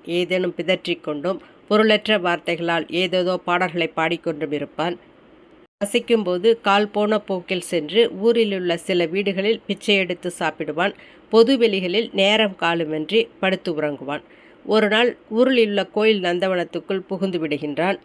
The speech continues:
கோவிலில் நந்தவனம் அமைத்து வண்ண வண்ண மலர்களை கொண்டு இறைவனை பூஜிக்க வேண்டும் என்று விருப்பம்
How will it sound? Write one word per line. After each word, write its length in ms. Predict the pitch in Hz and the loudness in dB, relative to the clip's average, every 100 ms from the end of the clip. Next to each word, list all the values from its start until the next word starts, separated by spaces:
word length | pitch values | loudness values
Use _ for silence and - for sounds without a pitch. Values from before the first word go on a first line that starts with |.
| - - | -20 -6
கோவிலில் 520 | - 247 254 254 226 175 | 6 6 6 4 2 2
நந்தவனம் 480 | 180 208 196 180 | 0 2 0 0
அமைத்து 560 | 156 165 165 - 208 - 165 | -4 -2 -4 -2 -2 -2 0
வண்ண 300 | 185 214 226 | 0 2 2
வண்ண 260 | 208 190 | 0 -2
மலர்களை 560 | 180 165 185 170 180 170 | -2 0 0 0 -2 -2
கொண்டு 420 | - 151 147 208 - - - - - _ _ - | -4 -4 -2 -2 -4 -16 -20 -20 -20 _ _ 0
இறைவனை 440 | 202 226 208 202 | 4 4 4 2
பூஜிக்க 480 | 175 208 196 208 180 | 2 0 0 -2 -2
வேண்டும் 340 | 170 170 175 | 0 0 -2
என்று 280 | 147 180 160 | -2 -4 -2
விருப்பம் 380 | 156 180 185 160 | -2 -2 -4 -6